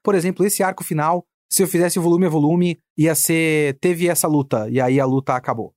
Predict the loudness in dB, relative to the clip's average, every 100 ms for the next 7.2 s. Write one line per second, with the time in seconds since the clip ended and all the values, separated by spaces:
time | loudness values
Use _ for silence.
0 | _ -2 0 0 -2 -6 -12 _ -16 -10
1 | -8 -6 -2 2 2 2 0 -2 -2 -6
2 | _ -6 -4 -2 0 0 -2 -4 -8 -16
3 | _ _ _ -2 0 0 -2 0 -2 0
4 | 0 0 0 0 0 0 0 -4 -12 _
5 | -4 -2 0 2 2 0 0 0 0 0
6 | 2 0 0 -4 -4 0 -2 -2 -4 -4
7 | -4